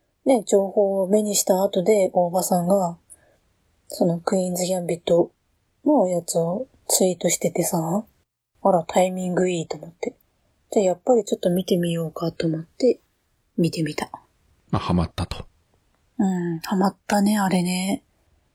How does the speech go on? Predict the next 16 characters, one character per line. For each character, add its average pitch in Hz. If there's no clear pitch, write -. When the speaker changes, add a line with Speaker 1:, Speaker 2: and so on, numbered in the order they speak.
Speaker 2:
え 135
っ -
と、 135
ま 143
あ、 143
内 160
容 202
を 208
ち -
ょ -
っ -
と 139
話 131
す -
前 113
に、 92